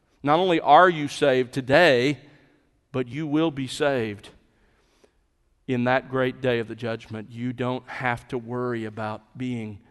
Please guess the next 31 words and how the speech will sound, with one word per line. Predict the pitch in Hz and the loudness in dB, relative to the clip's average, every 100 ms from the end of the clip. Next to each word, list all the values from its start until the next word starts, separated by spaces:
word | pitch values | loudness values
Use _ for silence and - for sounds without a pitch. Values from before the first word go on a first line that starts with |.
| _ | _
condemned. | - 104 98 98 92 92 95 - _ _ _ _ _ _ _ | -14 -12 -10 -12 -12 -16 -18 -20 _ _ _ _ _ _ _
You | 123 | -10
will | 123 131 135 | -6 -2 -2
be | 120 113 | -4 -8
saved. | - 131 131 110 104 | -8 -6 -4 -6 -6
And | 113 | -6
verse | 135 135 | -4 -6
ten, | - 160 156 131 110 - _ _ | -6 -4 -2 -2 -6 -12 _ _
your | 131 139 147 | -6 -2 0
faith | - 156 165 147 123 | 0 2 2 2 0
has | 131 127 | -4 -2
already | 127 156 165 160 147 | 2 2 4 4 2
resulted | 139 135 123 151 160 143 123 - - | 0 -2 0 2 2 -2 -4 -6 -4
in | 156 | 0
a | 139 135 | 2 0
right | 131 139 170 - | 0 2 0 -4
standing | - 165 160 165 165 151 | -6 0 0 2 0 -2
before | 139 - 147 | -4 0 0
God, | 123 143 165 151 127 - - - | 2 4 6 6 4 0 -6 2
and | 143 | 2
your | 147 175 | 4 2
confession | - 151 135 - 180 190 175 143 - - | 2 -2 -2 2 2 2 2 0 -2 2
has | 156 143 | 4 4
resulted | 151 120 139 185 214 180 156 - - | 0 2 8 8 8 2 0 -4 0
in | 190 190 | 4 4
your | 180 170 | 4 0
salvation | - 175 156 147 175 220 - 165 | 2 6 6 8 6 6 0 0
and | 156 | 2
your | 160 156 | 0 -2
spiritual | - 208 214 202 185 165 | -4 2 4 4 2 6
rescue. | 202 233 - - 185 147 | 6 6 0 0 2 2